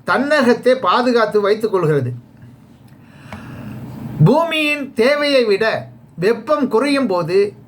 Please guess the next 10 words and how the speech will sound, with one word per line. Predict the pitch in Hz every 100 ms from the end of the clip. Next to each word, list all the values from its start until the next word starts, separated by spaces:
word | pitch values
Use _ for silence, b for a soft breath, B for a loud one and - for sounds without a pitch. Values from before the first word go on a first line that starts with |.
| - - - B B 156
பூமியிடமிருந்து | 269 311 311 285 254 226 233 302 -
பெற்று | 226 214 269 -
சேமித்து | 220 269 285 277 240
வைத்திருந்த | 220 220 208 190 151 -
அந்த | 143 233 262 202
வெப்பத்தை | 156 - 220 156 247 285
வானம் | 156 170 233 262 226
பூமிக்கு | 190 247 233 180 233
திருப்பி | 247 254 -
தருகிறது. | 160 135 123